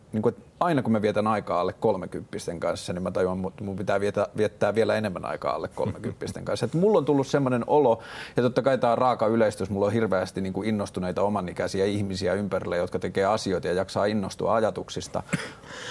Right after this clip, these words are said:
Mut mä näen ihan hirveästi hukkaan heitettyä potentiaalia siitä, että on ihmisiä, joilla on mullistavia isoja asioita ja ideoita, <clears throat> mutta niitten perässä on muttalause,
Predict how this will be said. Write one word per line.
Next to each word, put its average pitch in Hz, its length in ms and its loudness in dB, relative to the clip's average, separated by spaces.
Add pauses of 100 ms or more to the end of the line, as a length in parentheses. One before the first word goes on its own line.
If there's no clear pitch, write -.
(160)
Mut 131 200 0
mä 147 60 -6
näen 151 200 0
ihan 151 200 2
hirveästi 147 580 2
hukkaan 123 380 0
heitettyä 107 400 2
potentiaalia 101 680 2
siitä, 120 280 0
että 95 160 -2
on 110 80 -2
ihmisiä, 123 440 2
joilla 98 180 0
on 104 60 0
mullistavia 107 680 0
isoja 107 420 0
asioita 107 600 0
ja 101 140 2
ideoita, 107 560 2 (320)
<clears throat> 62 100 0 (420)
mutta 143 420 2
niitten 117 580 0
perässä 123 420 0
on 107 120 -2
muttalause, 98 840 -2